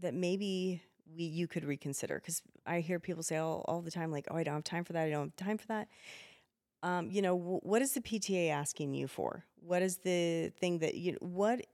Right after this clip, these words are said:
what are the things in your life that other people have kind of taken control of your hours? And,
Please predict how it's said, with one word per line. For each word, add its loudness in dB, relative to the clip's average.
what -4
are 2
the -2
things -4
in -4
your -4
life -2
that -2
other 2
people -8
have -16
kind -4
of -4
taken -6
control -6
of -4
your -4
hours? -4
And, -2